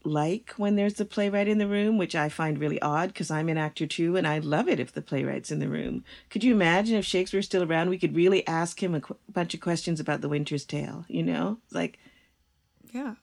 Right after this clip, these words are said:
Speaker 2: I went to go visit Melody before I did her show
Speaker 1: Nice.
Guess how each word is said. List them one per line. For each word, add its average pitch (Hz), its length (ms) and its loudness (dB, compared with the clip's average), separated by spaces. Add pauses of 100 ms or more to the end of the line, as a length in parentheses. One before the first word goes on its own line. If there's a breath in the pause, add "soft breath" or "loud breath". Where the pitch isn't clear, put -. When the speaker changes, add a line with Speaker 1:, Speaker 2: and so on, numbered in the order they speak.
(100)
Speaker 2:
I 240 100 4
went 285 180 4
to 320 60 0
go 277 180 4
visit 233 360 4
Melody 220 580 2 (300)
before 233 400 2
I 226 120 6
did 233 340 4
her 220 180 2
show 403 260 6
Speaker 1:
Nice. - 320 -8